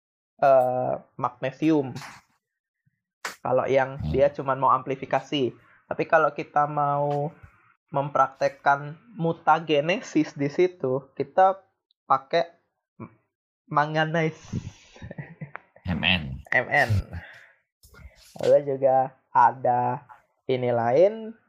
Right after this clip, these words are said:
Speaker 1: monovalen lain d-, dari kalium. Jadi buffernya tuh dari, dari itu.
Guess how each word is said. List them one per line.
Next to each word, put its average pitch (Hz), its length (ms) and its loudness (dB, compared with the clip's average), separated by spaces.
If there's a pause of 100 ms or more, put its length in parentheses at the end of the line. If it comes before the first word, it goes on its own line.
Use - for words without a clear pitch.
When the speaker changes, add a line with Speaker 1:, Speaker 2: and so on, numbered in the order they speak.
(180)
Speaker 1:
monovalen 127 680 2
lain 127 280 -2
d-, 143 120 -10 (240)
dari 131 320 0
kalium. 127 540 0
Jadi 123 300 -4
buffernya 123 580 -4
tuh 135 160 -6
dari, - 400 -8 (1500)
dari - 320 -8 (180)
itu. - 260 -10